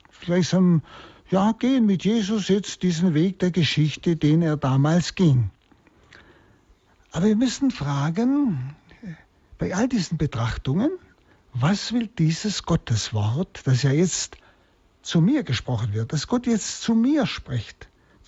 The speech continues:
oder zu Ihnen, nicht? Was will es mir heute sagen? Und deshalb ist diese Ortsbezeichnung,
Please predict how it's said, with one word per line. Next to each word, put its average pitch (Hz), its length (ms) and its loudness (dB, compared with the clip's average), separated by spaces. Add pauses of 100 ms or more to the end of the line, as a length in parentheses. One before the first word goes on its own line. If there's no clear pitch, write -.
(140)
oder 156 200 -2
zu 180 160 -4
Ihnen, 190 440 0 (720)
nicht? 185 200 -4 (380)
Was 151 220 0
will 196 140 0
es 151 280 -2
mir 185 420 2
heute 180 280 -2
sagen? 104 520 -4 (680)
Und 160 120 4
deshalb 254 360 0 (340)
ist 170 200 -2
diese 156 320 -2
Ortsbezeichnung, 233 1120 -4